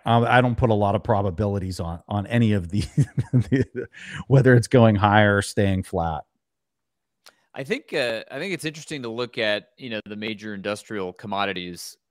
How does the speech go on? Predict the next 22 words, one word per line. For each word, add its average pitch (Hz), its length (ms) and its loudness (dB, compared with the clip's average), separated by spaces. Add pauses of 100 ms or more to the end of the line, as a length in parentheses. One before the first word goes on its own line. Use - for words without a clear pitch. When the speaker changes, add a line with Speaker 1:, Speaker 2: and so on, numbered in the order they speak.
Speaker 2:
uh, 90 400 -6
and 98 180 -10
their 95 80 -6
prices 101 500 -6
recently. 87 680 -10
You 90 80 -14
know, 80 140 -8
oil 113 300 2
is 101 160 -4
one, 98 520 -6 (160)
uh, 90 380 -10
industrial 98 460 -8
metals 92 380 -6
like, 82 360 -10 (200)
um, 50 360 -18 (540)
you 92 100 -12
know, 85 100 -10
copper 101 600 -4
and 82 200 -12
iron 98 380 -6
and 85 140 -14
steel 90 560 -8